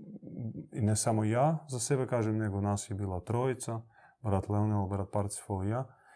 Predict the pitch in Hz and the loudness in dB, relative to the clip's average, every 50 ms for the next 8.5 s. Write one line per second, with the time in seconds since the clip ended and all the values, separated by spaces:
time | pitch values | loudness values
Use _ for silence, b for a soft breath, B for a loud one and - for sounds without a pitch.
0 | b b b b - - 113 104 98 - - 120 113 - 113 107 98 - 98 98 | b b b b -10 -6 -4 -4 -4 -2 -2 -2 0 0 0 0 0 0 -2 -2
1 | - 120 123 127 110 110 104 101 101 95 98 101 101 98 101 101 - - _ _ | 0 2 2 2 4 4 2 2 2 0 0 0 0 0 -2 -4 -8 -14 _ _
2 | _ _ - 120 113 113 117 113 117 107 - - 110 98 117 113 - - 117 107 | _ _ -14 -10 -4 0 2 4 4 4 2 0 2 2 2 2 2 2 2 4
3 | 104 110 107 101 98 - 123 127 131 131 123 117 117 - - _ _ _ _ _ | 6 6 6 6 4 6 6 6 6 6 4 0 -2 -4 -10 _ _ _ _ _
4 | _ _ _ _ _ _ - 104 113 110 113 110 117 110 104 98 - 107 101 98 | _ _ _ _ _ _ 4 6 6 8 6 6 4 2 0 2 4 4 4 4
5 | 101 98 104 98 98 98 95 95 95 95 95 95 98 98 - _ _ _ _ _ | 4 2 2 4 4 2 2 0 0 0 0 0 -2 -2 -6 _ _ _ _ _
6 | _ _ _ _ _ _ - - _ - - - 131 117 117 110 - 120 104 98 | _ _ _ _ _ _ -20 -20 _ -12 -4 0 4 4 4 4 6 4 4 4
7 | - - _ _ - _ - 120 113 107 104 95 - - - _ _ _ _ _ | 0 -6 _ _ -8 _ 4 4 6 6 4 2 -2 -8 -20 _ _ _ _ _
8 | - - 113 107 104 104 98 98 - | -10 -6 -6 -4 -4 -4 -4 -6 -8